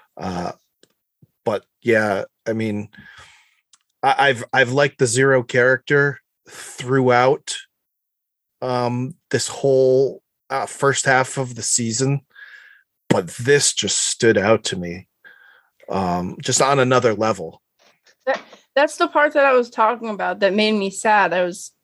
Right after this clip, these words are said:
Speaker 2: I was
Speaker 1: Mm-hmm.
Speaker 2: like, I was like, "This is just like, like, I, I, I, I don't think, I think that when I watched the first episode, I didn't register the fact that he was used as a weapon."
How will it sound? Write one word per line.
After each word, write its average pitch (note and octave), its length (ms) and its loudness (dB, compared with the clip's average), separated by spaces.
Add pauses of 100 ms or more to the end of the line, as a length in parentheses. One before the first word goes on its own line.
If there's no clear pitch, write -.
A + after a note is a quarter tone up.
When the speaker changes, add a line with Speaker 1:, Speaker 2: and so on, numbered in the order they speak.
(100)
Speaker 2:
I A3 80 2
was G#3+ 160 0
Speaker 1:
Mm-hmm. G#3 80 -4
Speaker 2:
like, G#3 280 0 (360)
I A#3 60 2
was A3 160 2
like, G#3+ 200 0
"This A#3+ 220 -4
is A#3+ 220 -6
just A#3 340 -4
like, G3 440 -4 (520)
like, A#3+ 300 0
I, C4+ 260 2
I, A#3 180 0 (120)
I, B3+ 280 2
I B3 160 2
don't C#4+ 280 2
think, C#4 240 0
I A3+ 100 0
think B3+ 280 -2
that B3+ 160 0
when A3 180 0
I G3 100 0
watched G#3 360 0
the G#3 80 -6
first F#3+ 340 -4
episode, G#3 500 0
I F#3+ 80 2
didn't F#3+ 320 -6
register G3 480 -2
the F3 80 0
fact G3 360 0
that F#3 140 -6
he G3+ 120 -2
was F#3 200 -2
used F#3+ 220 -6
as F#3 140 -10
a E3+ 60 0
weapon." G#3 560 -2